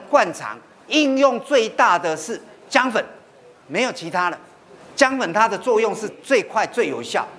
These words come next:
然后又停留时间久。所以为什么这一次，这几天Luna陈经理他们一直在试什么姜粉的操作，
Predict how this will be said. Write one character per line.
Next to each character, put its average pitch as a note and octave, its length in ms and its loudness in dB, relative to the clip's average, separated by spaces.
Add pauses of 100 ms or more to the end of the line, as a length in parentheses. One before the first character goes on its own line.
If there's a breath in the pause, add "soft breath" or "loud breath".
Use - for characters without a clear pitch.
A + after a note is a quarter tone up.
(140)
然 G3 120 2
后 A3+ 180 -2
又 B3 120 2
停 F#3 260 -4
留 E3+ 140 0
时 D#3 200 -8
间 F3 240 -2
久。 C3 140 -8 (340 loud breath)
所 B3+ 140 4
以 B3+ 40 4
为 C4+ 200 4
什 F#3+ 120 -4
么 F3+ 280 0
这 C4 140 4
一 A3+ 120 2
次， A3+ 300 -8 (320 loud breath)
这 D4 120 4
几 F#3 180 -4
天 A3 200 -2
Luna G#3+ 400 2
陈 F3+ 220 -8
经 G#3 160 -6
理 D#3 80 -4
他 F3+ 180 -2
们 E3+ 240 -4
一 A3 100 -4
直 F3 140 -8
在 F#3+ 220 2
试 G3+ 260 -8
什 C3 140 -8
么 C3+ 100 -4 (340 loud breath)
姜 A#3+ 280 0
粉 C#3+ 260 -8
的 D3+ 180 -2
操 F3 280 -2
作， E3+ 240 -6